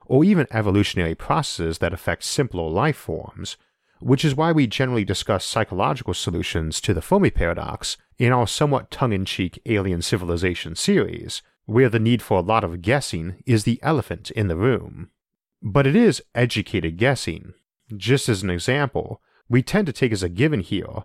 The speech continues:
that the most probable pathway to serious technology is civilization,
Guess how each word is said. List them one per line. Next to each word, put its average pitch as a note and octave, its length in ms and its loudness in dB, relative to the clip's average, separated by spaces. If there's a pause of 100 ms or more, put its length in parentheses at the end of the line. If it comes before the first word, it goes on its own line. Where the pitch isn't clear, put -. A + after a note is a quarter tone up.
(140)
that B2 200 2
the C#3+ 80 2
most D3 360 2
probable D#3 460 0
pathway F#2+ 480 -2
to F2 120 -2
serious A#2 520 2
technology F2+ 800 0
is F2 160 4
civilization, E2+ 1000 0